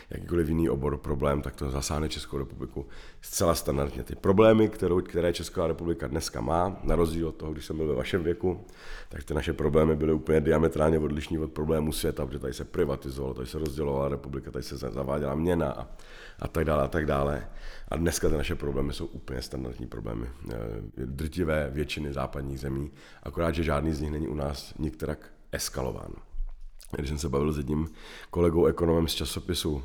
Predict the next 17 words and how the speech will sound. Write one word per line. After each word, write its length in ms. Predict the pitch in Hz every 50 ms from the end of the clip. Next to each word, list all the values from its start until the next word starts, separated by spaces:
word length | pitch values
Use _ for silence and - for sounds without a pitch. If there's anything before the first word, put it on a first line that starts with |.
| 71 -
The 180 | 67 80 82
Economist 800 | 85 - - 73 78 80 80 82 98 98 - - - - - - - - - - - - - - - - -
v 60 | -
Londýně, 480 | 73 78 76 78 78 82 80 80 82 80
tak 200 | 80 78 76 -
měl 160 | 85 85 80
takový 220 | 78 78 - 87
hezký 240 | 80 76 - - 90
přirovnání, 460 | 78 - - 80 78 80 78 80 85
že 80 | 82 82
Česká 340 | - 82 71 - - 80 78
republika 440 | 78 71 - 80 82 82 - 90 82
je 60 | 80
takový 240 | 82 78 - 80 76
jako 160 | 73 - 82
tlustý 420 | - - 95 87 - - 98 92
boxer. 540 | 82 73 76 - - - - 50 50 50 -